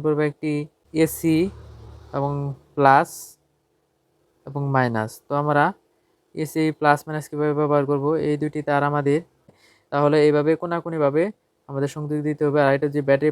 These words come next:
প্লাস থাকে, তাহলে আমাদের এইভাবে কোনাকুনিভাবে লাইনটি সংযোগ দিতে হবে।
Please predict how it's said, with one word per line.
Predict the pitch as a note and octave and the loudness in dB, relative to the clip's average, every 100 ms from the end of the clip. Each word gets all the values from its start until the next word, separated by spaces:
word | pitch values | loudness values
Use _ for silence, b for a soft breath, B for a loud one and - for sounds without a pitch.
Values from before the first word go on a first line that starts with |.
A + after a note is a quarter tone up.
| C#3+ | -2
প্লাস | C#3 - | -6 -4
থাকে, | D3+ D3 | -6 -4
তাহলে | C#3+ C#3 | -2 -2
আমাদের | C#3 D3 C#3 | -2 0 0
এইভাবে | C#3+ C#3 C#3+ | 2 2 0
কোনাকুনিভাবে | D3 D3 D3 D3 C3+ C3+ C3+ F3 - - _ _ _ | -2 -6 -6 -6 -4 -2 2 0 0 -16 _ _ _
লাইনটি | C3+ C3 D3+ D3 | -10 -8 -8 -8
সংযোগ | C#3+ C#3+ C#3 | -6 -4 -4
দিতে | C3+ C#3+ | -4 -2
হবে। | B2+ C#3+ | 0 -2